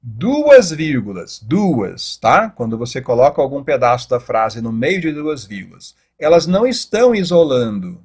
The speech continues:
não, elas estão é trazendo uma explicação como se fosse a mesma coisa que colocar entre parênteses, tá? É, então escuta, eu vou falar de outro jeito pra você. Vou falar de outro jeito, escuta.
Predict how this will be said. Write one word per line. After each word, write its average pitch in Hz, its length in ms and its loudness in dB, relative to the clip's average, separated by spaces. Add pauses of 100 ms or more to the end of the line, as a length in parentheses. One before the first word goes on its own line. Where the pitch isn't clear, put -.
(120)
não, 131 460 -2
elas 123 240 -2
estão 147 360 -4
é 165 120 2
trazendo 151 560 -2
uma 156 140 -6
explicação 151 840 -4 (240)
como 226 240 0
se 226 160 -6
fosse 208 420 4
a 175 80 2
mesma 220 300 0
coisa 190 320 -2
que 202 100 -12
colocar 180 500 4
entre 190 260 -6
parênteses, 165 840 -6
tá? 156 300 0 (240)
É, 151 300 2 (200)
então 139 240 -6
escuta, 196 380 -2
eu 151 60 4
vou 175 100 2
falar 180 320 4
de 147 140 -2
outro 226 960 -2
jeito 151 580 -4
pra 139 160 0
você. 117 500 -8 (140)
Vou 110 100 -10
falar 139 200 2
de 156 80 -2
outro 208 180 -4
jeito, 143 220 0
escuta. - 440 -2